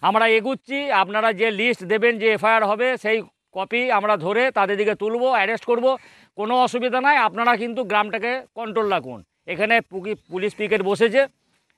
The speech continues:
আমাদের মেজবাবু আছে, দেবাশিসবাবু, এসডিপিএস ছিল, বড়বাবু এসছিল, সবাই ঘুরে গেছে, military আনাগোনা করছে, সিআরপিএফ, গ্রাম শান্ত আছে এখন পর্যন্ত।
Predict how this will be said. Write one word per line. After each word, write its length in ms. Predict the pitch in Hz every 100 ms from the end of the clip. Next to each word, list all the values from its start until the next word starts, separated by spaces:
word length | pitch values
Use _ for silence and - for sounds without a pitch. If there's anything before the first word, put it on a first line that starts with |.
| _
আমাদের 300 | 156 180 156
মেজবাবু 420 | 175 202 208 214
আছে, 280 | 208 190 220
দেবাশিসবাবু, 720 | 190 202 185 208 202 208 220
এসডিপিএস 640 | 165 180 160 185 208 208 -
ছিল, 220 | 202 208
বড়বাবু 460 | 170 175 185 196 220
এসছিল, 400 | 202 208 208 220 - - _ _ -
সবাই 300 | 202 247 254
ঘুরে 240 | 202 240
গেছে, 440 | 233 208 240 247 - _ _ -
military 680 | 180 247 240 247 247 240 233
আনাগোনা 440 | 214 208 214 226 226
করছে, 280 | 220 226
সিআরপিএফ, 600 | 190 226 226 175 233 240 - _ -
গ্রাম 280 | 180 220
শান্ত 320 | 214 185 202 220
আছে 200 | 220 226
এখন 280 | 214 233
পর্যন্ত। 500 | 214 226 233 214 247